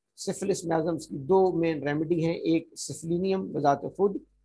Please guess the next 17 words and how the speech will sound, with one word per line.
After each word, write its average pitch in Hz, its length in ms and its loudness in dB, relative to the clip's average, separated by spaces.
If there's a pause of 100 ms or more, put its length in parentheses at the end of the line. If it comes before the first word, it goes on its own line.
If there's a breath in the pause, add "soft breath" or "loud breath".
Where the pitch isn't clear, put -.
(120)
जो 156 80 -4
syphilis 170 460 -4
के 185 80 -6
मवाद 160 340 0
से 180 100 -4
बनती 165 360 -4
है, 226 160 -4 (320)
और 160 200 2
एक 170 240 2
ये 165 380 0 (440)
mercurus 160 1040 0 (420)
solubilus, 135 680 -2
एक 151 220 -2
जो 143 120 -2
है 151 120 0
वो 165 160 -2
mercury 175 500 -4